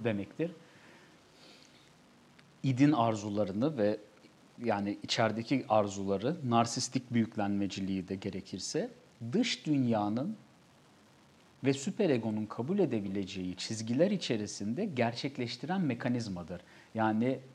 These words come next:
bir şekilde zeka ve bir şeyleri başarma kapasitesidir. Japonların eğitim sisteminden midir, havasından mıdır, suyundan mıdır bilmem. Ego kapasiteleri yüksek ama. Bunu elde edebilmek için çalışmak ve daha fazla çalışmaya yönelik bir kültür geliştiriyor.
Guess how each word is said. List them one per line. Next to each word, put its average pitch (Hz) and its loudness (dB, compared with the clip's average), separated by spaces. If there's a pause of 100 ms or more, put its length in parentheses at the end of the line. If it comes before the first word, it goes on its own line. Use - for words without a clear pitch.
(120)
bir 139 -4
şekilde 123 -2
zeka 139 2
ve 135 0
bir 113 -4
şeyleri 120 0
başarma 113 -2
kapasitesidir. 90 -8 (580)
Japonların 165 2
eğitim 139 2
sisteminden 156 0
midir, 98 -4
havasından 135 0
mıdır, 110 0
suyundan 156 0
mıdır 175 0
bilmem. 107 0
Ego 139 0
kapasiteleri 135 -2
yüksek 120 -4
ama. 90 -8 (420)
Bunu 156 4
elde 139 4
edebilmek 151 2
için 233 0
çalışmak 147 0
ve 143 2
daha 143 4
fazla 139 2
çalışmaya 139 2
yönelik 131 4
bir 190 -2
kültür 131 -2
geliştiriyor. 87 -6